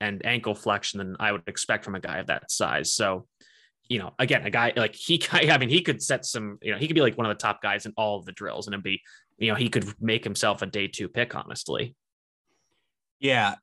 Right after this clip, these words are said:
Speaker 2: I, I completely agree. Um, do you have any more, uh, D Bs here to go over?
Speaker 1: Uh, no, I think I'm all set with D Bs. I mean, I, I don't, I don't think we wanna dive into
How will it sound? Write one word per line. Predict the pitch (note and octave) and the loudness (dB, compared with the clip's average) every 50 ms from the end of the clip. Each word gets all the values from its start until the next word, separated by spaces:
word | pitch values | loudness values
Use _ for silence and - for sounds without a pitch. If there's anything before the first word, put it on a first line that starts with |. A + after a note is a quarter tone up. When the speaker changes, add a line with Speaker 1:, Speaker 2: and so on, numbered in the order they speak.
| _ _ _ | _ _ _
Speaker 2:
I, | D3 D3 C#3+ B2 A2 G2+ F#2+ F2 - _ _ _ | 2 4 4 4 4 2 -2 -4 -8 _ _ _
I | - B2 G#2 F#2 E2 - | -4 -4 -2 -4 -4 -8
completely | - - - F#2+ - A2 F#2+ - - F#2+ F#2+ F#2 - - - _ _ | -12 -14 -14 -10 -8 -6 -6 -6 -6 -8 -8 -8 -10 -12 -18 _ _
agree. | - F#2+ F2 G2+ G2+ G2+ G2 F#2+ F#2 F#2 - - _ - | -14 -10 -6 -2 -2 0 0 0 -2 -4 -6 -10 _ -2
Um, | A2+ A#2 A#2+ B2 B2 B2 B2+ B2+ B2 - _ _ _ _ _ _ _ _ _ _ _ _ _ _ _ _ _ _ _ _ _ - | 2 4 6 6 6 6 4 2 0 -4 _ _ _ _ _ _ _ _ _ _ _ _ _ _ _ _ _ _ _ _ _ 0
do | - | 4
you | C#3 D3 | 4 6
have | D3 C#3 B2+ | 6 6 4
any | C3+ C3 C3 C3 | 4 4 4 4
more, | B2+ C3 C3 C3 B2+ B2 B2 B2+ B2+ - | 2 2 2 2 2 2 2 0 -2 -2
uh, | A#2+ A#2+ A#2 A#2 A#2 B2 B2+ B2 - | 0 0 2 2 2 0 -2 -2 -4
D | - B2+ C3 C3 A#2+ | -4 -2 -2 -2 -2
Bs | B2 B2+ B2+ C3 C3 C3 | -2 -4 -4 -4 -4 -4
here | - D3 C3 C3 | -2 -2 -2 -2
to | B2+ B2+ | -2 -2
go | C3+ C#3 C3+ C3+ C3+ C3+ | 0 2 4 4 4 4
over? | C#3 C#3+ D#3+ E3+ F3 _ _ _ _ _ _ _ _ _ | 2 0 -2 -6 -8 _ _ _ _ _ _ _ _ _
Speaker 1:
Uh, | - G3 D4 F4 F4+ F4+ F4+ - | 4 6 8 10 10 8 8 8
no, | F3+ F#3+ G3+ G#3 G#3 G3+ G#3 - | 8 8 10 8 8 6 4 2
I | - | -2
think | D3+ - F3 E3+ E3+ D#3+ | 2 4 2 4 4 4
I'm | C#3+ C3+ | 4 4
all | C3 B2+ | 4 4
set | B2 - - C3+ A#2 | 4 4 4 4 4
with | A#2 A2+ - | 4 2 0
D | - A#2 A2 | 0 0 2
Bs. | - A2+ G#2+ G2+ G2+ G#2 | 4 4 4 4 4 2
I | A2+ | 0
mean, | - - | 2 2
I, | B2+ B2 C3+ | 4 4 4
I | D3 D3 - | 4 4 4
don't, | D3+ D#3+ - - | 2 2 2 2
I | C#3 | 2
don't | D3+ F3 E3+ - | 2 2 2 -2
think | - - - D#3+ E3+ F3 - | -8 -8 -6 -4 -4 -4 -2
we | D#3 D3+ | -2 0
wanna | C#3+ C#3+ D3 D3 D3+ D3+ | 0 2 0 2 0 0
dive | D3 C3 - B2+ B2 C3+ C#3+ A#2+ | -2 -2 0 2 4 4 4 2
into | C3+ C#3 C#3+ C#3 C#3+ C#3 A#2+ A#2 A2 | 0 -4 -4 -4 -2 -2 0 0 -2